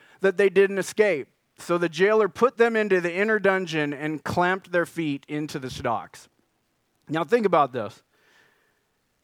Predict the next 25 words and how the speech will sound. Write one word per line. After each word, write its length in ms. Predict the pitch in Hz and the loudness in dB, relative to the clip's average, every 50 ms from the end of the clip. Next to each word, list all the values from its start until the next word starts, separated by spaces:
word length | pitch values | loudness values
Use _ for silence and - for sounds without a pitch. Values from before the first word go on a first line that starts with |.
| _ _ _ _ _ _ _ _ _ _ _ _ _ | _ _ _ _ _ _ _ _ _ _ _ _ _
What 300 | 143 147 180 233 269 240 | -8 2 2 2 4 4
would 180 | 226 220 185 165 | 0 -4 -4 -4
you 160 | 170 196 190 | -4 -4 -2
do 260 | 170 165 160 147 135 | 0 2 2 2 2
in 120 | 127 120 | 0 -2
this? 340 | 120 113 98 95 - - - - | -6 -8 -8 -10 -14 -18 -20 -16
You, 180 | - 156 185 214 | -6 -4 -4 -4
you're, 220 | 202 196 196 214 208 - | -4 -8 -8 -8 -8 -8
you're 160 | 214 214 220 | -8 -6 -6
doing 360 | 180 175 254 277 277 285 269 | -4 -2 0 0 2 2 2
the 80 | 240 208 | 0 0
seemingly 640 | - - 220 240 240 240 240 233 226 214 208 196 | -2 -4 -2 -2 0 2 2 2 4 2 2 2
right 340 | 180 170 180 190 202 220 208 | 4 4 4 4 4 2 0
thing. 460 | - - 202 196 180 175 185 196 208 | -2 0 0 2 2 2 0 -2 -4
You're 120 | 185 170 156 | -4 -4 -6
following 540 | - - 196 202 220 240 254 254 240 226 196 | 0 2 4 4 6 4 4 4 2 2 2
God. 380 | 190 196 190 202 208 214 208 180 | 4 4 4 4 2 2 0 -4
You're, 320 | 180 160 151 156 156 147 - | -6 -4 -2 -2 -2 -4 -6
you're 160 | 170 151 151 | -6 -8 -8
planting 540 | 143 - - 214 233 254 254 247 226 220 208 | -6 0 2 2 2 2 0 -2 -4 -4 -4
churches. 560 | 185 - 196 196 208 - - 220 214 196 175 | 0 0 2 2 0 0 -6 -6 -6 -6 -8
You're 120 | 165 165 | -10 -10
sharing 440 | 156 - - 220 226 240 262 262 254 | -10 -4 -2 0 0 2 2 0 0
the 80 | 240 214 | -2 0
gospel. 600 | 180 180 175 175 170 170 - - 165 156 156 | 2 4 4 4 4 0 -2 -4 -2 -2 -2